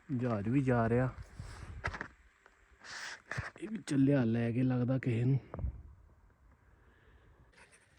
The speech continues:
ਇੱਧਰਲੀ ਸਾਈਡ 'ਤੇ, ਇੱਧਰ ਨੂੰ ਉੱਪਰ ਨੂੰ ਜਾ ਕੇ ਦਿਖਾਉਂਦੇ ਆ ਕ੍ਰਿਸਮਸ ਦੇ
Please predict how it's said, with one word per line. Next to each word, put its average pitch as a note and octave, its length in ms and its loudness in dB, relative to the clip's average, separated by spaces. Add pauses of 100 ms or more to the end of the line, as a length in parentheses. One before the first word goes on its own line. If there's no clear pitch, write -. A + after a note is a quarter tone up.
(560)
ਇੱਧਰਲੀ C#3 440 6
ਸਾਈਡ B2+ 300 8
'ਤੇ, C3+ 200 2 (760)
ਇੱਧਰ D3 200 8
ਨੂੰ F3 120 12
ਉੱਪਰ D3 220 8
ਨੂੰ D3 120 12
ਜਾ C#3+ 140 10
ਕੇ C#3+ 80 8
ਦਿਖਾਉਂਦੇ B2 440 8
ਆ C#3+ 160 10
ਕ੍ਰਿਸਮਸ C#3 720 8 (540)
ਦੇ D3 140 10